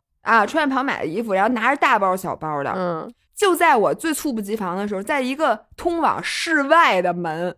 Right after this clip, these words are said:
Speaker 2: 嗯。
Speaker 1: 室外啊，
Speaker 2: 嗯。
Speaker 1: 门，他，他说到了。<laughs> 然后呢，我整个人都震惊，我说到了是吗？然后我一推门儿，
Speaker 2: 嗯。
Speaker 1: 你知道，首先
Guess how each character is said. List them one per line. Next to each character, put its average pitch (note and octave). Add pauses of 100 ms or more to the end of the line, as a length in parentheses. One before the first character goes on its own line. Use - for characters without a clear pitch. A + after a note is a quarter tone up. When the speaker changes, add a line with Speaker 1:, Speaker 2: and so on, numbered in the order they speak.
(260)
Speaker 2:
嗯。 G4+
Speaker 1:
室 G4
外 D4+
啊， D3+
Speaker 2:
嗯。 G#3+
Speaker 1:
门， G3+
他， B3
他 C#4+
说 D4
到 B3
了。 D3+ (540)
<laughs> -
然 -
后 E4 (120)
呢， - (380)
我 C#4+
整 C4+
个 F#3+
人 F#3
都 C#4+
震 D4
惊， F#3
我 E3+
说 G3+
到 C#4+
了 E3+
是 E3+
吗？ B2+ (280)
然 B3
后 F4
我 A3
一 E3+
推 D#4+
门 C4
儿， G#3 (160)
Speaker 2:
嗯。 G#3+
Speaker 1:
你 -
知 A#3+
道， D4
首 -
先 C4+